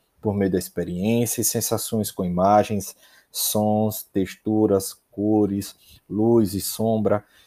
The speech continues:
texto escrito ou oral e com movimento. Também no episódio passado, eu comentei que a arte serve para ampliarmos a nossa experiência em relação ao cotidiano,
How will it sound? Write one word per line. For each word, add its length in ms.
texto 300
escrito 600
ou 120
oral 480
e 100
com 180
movimento. 680
Também 380
no 100
episódio 440
passado, 720
eu 140
comentei 720
que 400
a 120
arte 260
serve 640
para 440
ampliarmos 760
a 80
nossa 260
experiência 760
em 20
relação 440
ao 40
cotidiano, 880